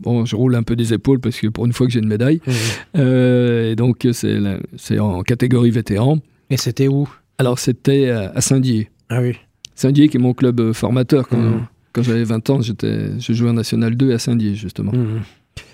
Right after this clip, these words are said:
Speaker 1: Et donc, euh, ben oui, ça regroupait tous les,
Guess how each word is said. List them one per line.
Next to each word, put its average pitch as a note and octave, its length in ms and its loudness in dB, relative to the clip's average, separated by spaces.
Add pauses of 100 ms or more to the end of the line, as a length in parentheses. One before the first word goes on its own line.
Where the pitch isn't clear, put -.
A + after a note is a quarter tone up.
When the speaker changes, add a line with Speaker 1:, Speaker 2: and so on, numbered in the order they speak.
(320)
Speaker 1:
Et A2 140 0
donc, A#2 340 0
euh, A2+ 760 2
ben F#2 220 -4
oui, A#2+ 120 2
ça B2+ 120 0
regroupait B2+ 420 2
tous B2+ 160 -2
les, A2 380 0